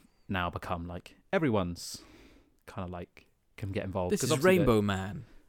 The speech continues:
Speaker 1: Yeah,
Speaker 2: He's
Speaker 1: Rainbow
Speaker 2: black
Speaker 1: Man.
Speaker 2: and trans.
Speaker 1: <laughs> They haven't quite gone that far. And I don't, Rainbow
Speaker 2: <laughs>
Speaker 1: Man.
Speaker 2: I don't think it would go down
Speaker 1: <laughs>
Speaker 2: well with anyone.
Speaker 1: Yeah. No, that, but they, they could call him Black Adam.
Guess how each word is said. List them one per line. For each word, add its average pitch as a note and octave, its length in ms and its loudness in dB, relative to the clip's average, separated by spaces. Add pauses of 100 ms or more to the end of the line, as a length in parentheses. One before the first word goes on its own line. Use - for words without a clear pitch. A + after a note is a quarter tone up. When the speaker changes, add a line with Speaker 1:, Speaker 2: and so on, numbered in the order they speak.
(160)
Speaker 1:
Yeah, E3 140 0
Speaker 2:
He's C#3 180 4
Speaker 1:
Rainbow A2+ 360 4
Speaker 2:
black B2 340 8
Speaker 1:
Man. D3 80 8
Speaker 2:
and C3+ 60 8
trans. D3 720 6
Speaker 1:
<laughs> C3+ 60 8 (2000)
They A2 60 4
haven't B2 200 4
quite A#2+ 240 6
gone G#2 220 6
that A2+ 200 2
far. F2+ 420 2 (340)
And A2+ 80 2
I A#2 40 4
don't, B2 100 -2 (400)
Rainbow A#2+ 680 4
Speaker 2:
<laughs> - 20 0
Speaker 1:
Man. D#3+ 420 12 (360)
Speaker 2:
I D3+ 60 12
don't C3+ 140 8
think A#2 120 4
it A2 40 4
would A2 160 2
go G#2+ 160 6
down A2+ 320 10
Speaker 1:
<laughs> A2+ 120 12
Speaker 2:
well A2+ 400 6
with G#2+ 120 0
anyone. A2+ 520 6 (1600)
Speaker 1:
Yeah. F2+ 220 -2 (520)
No, A2 60 0
that, G#2 160 2
but A2 60 2
they, A2 220 4 (400)
they A#2 100 -4
could - 80 -12
call B2 160 4
him A#2+ 200 6
Black - 440 4
Adam. - 480 12